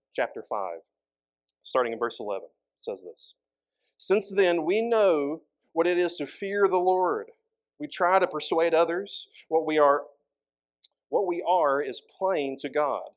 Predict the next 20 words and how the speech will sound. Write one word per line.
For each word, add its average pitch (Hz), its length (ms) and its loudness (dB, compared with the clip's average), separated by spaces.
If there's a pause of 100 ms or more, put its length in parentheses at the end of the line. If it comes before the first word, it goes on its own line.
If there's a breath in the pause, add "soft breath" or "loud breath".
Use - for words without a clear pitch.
(120)
and 120 100 -6
I 120 80 0
hope - 480 0
it 139 100 -8
is 131 100 -2
also 170 380 2
plain 147 500 -4
to 151 100 -10
your 143 80 -8
conscience. - 600 -10 (440 soft breath)
We 170 180 -2
are 165 140 2
not 175 300 2
trying 185 480 -2
to 180 140 -8
command 185 640 -2
ourselves 131 720 0
to 143 80 -14
you 143 200 -10
again, 170 260 -4